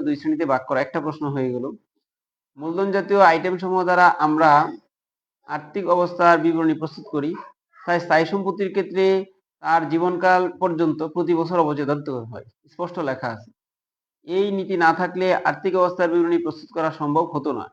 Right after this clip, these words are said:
এবং অবচয় ধার্য করার, অবচয় ধরারও প্রয়োজন হতো না।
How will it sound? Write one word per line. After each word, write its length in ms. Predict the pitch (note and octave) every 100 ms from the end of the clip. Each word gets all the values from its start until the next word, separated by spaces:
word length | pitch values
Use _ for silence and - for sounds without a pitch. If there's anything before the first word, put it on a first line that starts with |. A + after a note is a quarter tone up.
| B2+
এবং 140 | C#3+ D#3
অবচয় 300 | D3+ D3+ D3+
ধার্য 280 | D3+ D#3+
করার, 260 | F3 E3+ E3+ - _ _ _ _ -
অবচয় 520 | D#3 E3+ F3 F3+ F3+ F3 F3 F3 E3+ D3+ G2+ - - C3+
ধরারও 440 | C3+ C#3+ E3 F3+ G3
প্রয়োজন 360 | F#3+ E3+ D#3
হতো 280 | C#3+ C3 A2+
না। 100 | G2